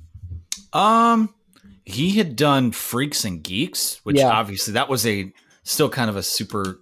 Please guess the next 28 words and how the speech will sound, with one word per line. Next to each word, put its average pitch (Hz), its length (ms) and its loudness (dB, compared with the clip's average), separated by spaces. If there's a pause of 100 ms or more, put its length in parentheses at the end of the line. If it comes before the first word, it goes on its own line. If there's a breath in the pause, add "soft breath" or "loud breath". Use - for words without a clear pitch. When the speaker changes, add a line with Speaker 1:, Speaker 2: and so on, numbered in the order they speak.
(100)
Speaker 1:
not 135 240 -2
niche. 95 440 -2
It 87 60 -10
was 95 140 -8
on 98 140 -4
N 98 160 -4
B 90 140 -6
C, 95 280 -4
but 85 220 -10
it 87 120 -12
didn't 123 220 0
last 101 320 -2
very 80 200 -8
long. 80 340 -10 (120)
Um, 87 480 -8 (580)
he - 140 -4
had 254 80 2
done 196 160 2
some 131 180 -2
other 110 240 0
things, 98 400 -4
but 104 80 -2
I 123 80 2
think 220 260 -2
that 151 180 2
was 120 140 -2
kind 120 280 0
of, 95 480 -6